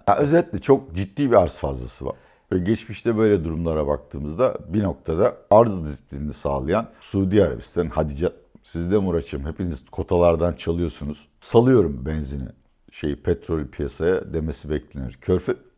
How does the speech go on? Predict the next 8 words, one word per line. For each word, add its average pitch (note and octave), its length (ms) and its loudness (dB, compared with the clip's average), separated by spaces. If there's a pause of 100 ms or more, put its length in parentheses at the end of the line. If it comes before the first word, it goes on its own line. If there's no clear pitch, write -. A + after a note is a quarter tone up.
(120)
ülkelerinde D2+ 720 -4 (140)
en G#2+ 100 2
son E2+ 340 -4
bir A2 80 2
ay G#2+ 80 6
önceki C#2+ 340 -2
tahminlere D2 540 -2
göre C#2+ 220 2